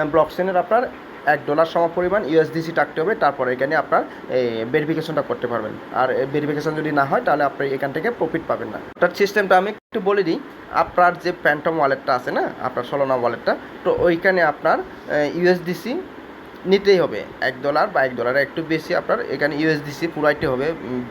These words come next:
ইয়ে, আহ, আপনার ওয়ালেটে। এরপর আপনার just এখানে ক্লিক করে আপনার ওই পেজে যাবেন। যেমন আমি যদি একটু দেখাই আপনার, একটু just ওয়েট করেন। আচ্ছা,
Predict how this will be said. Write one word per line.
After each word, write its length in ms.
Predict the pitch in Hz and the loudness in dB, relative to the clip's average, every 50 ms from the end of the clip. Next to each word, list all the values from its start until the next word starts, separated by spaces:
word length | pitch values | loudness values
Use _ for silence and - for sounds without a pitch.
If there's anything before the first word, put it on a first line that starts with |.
| - - | -6 -4
ইয়ে, 200 | 127 123 113 110 | -2 -2 0 0
আহ, 380 | - - - 78 90 85 71 76 | -2 -2 -2 -2 0 0 2 2
আপনার 220 | - - 143 120 | 2 2 2 2
ওয়ালেটে। 440 | 123 127 131 135 127 120 - 143 214 - - - - - - | 4 4 4 4 2 0 -2 -2 -4 -4 -6 -12 -16 -8 -4
এরপর 260 | - 160 156 160 160 147 | -2 0 2 2 4 4
আপনার 260 | 139 - - 220 220 208 | 4 2 2 0 -2 0
just 240 | 160 156 156 - - | 0 -2 -2 -2 -4
এখানে 280 | 139 147 151 147 156 156 - - - | -4 -2 0 0 -2 -2 -6 -4 -2
ক্লিক 180 | 190 202 196 196 - | 0 0 0 0 0
করে 240 | 175 165 165 220 - - - - - - - | 2 4 4 4 2 0 -6 -8 -8 -4 -2
আপনার 380 | 131 131 - 139 131 131 127 123 - - | -2 0 2 4 4 4 4 2 0 -2
ওই 120 | 131 151 - - | -4 -4 -2 0
পেজে 220 | - 165 147 147 139 | 0 0 2 2 4
যাবেন। 280 | 139 127 147 226 294 | 2 2 2 0 0
যেমন 200 | 170 139 131 135 | 0 0 0 0
আমি 160 | 123 123 131 131 | 0 0 -2 -2
যদি 160 | 139 135 135 | -4 -2 -2
একটু 180 | 127 - 147 | -4 -4 -4
দেখাই 260 | 139 127 127 127 135 117 | -4 -4 -2 0 0 0
আপনার, 320 | 110 110 - 127 165 220 | 0 0 2 2 2 2
একটু 320 | 160 127 123 - 110 123 | 2 -2 -2 -4 -8 -6
just 260 | 135 139 156 156 - - | -4 -2 -2 -2 -2 -4
ওয়েট 120 | 143 - - | -8 -6 -4
করেন। 200 | - 156 185 240 254 - - - - - - | -4 -4 -4 -4 -6 -10 -14 -16 -8 -6 -4
আচ্ছা, 240 | 117 - 160 180 | -2 2 2 0